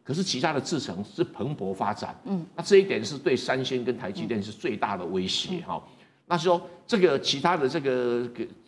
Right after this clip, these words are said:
Speaker 1: 半导体的制造会过剩，看起来目前没有，证据在哪里？证据在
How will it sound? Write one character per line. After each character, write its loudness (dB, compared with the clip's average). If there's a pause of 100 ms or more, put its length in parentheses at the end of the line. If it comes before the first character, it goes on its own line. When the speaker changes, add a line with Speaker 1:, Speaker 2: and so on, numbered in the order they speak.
(220)
Speaker 1:
半 2
导 4
体 -2
的 0
制 -4
造 0
会 2
过 0
剩， -2 (380)
看 0
起 -2
来 0
目 4
前 2
没 0
有， -6 (120)
证 6
据 -2
在 2
哪 -4
里？ -8 (720)
证 4
据 -2
在 2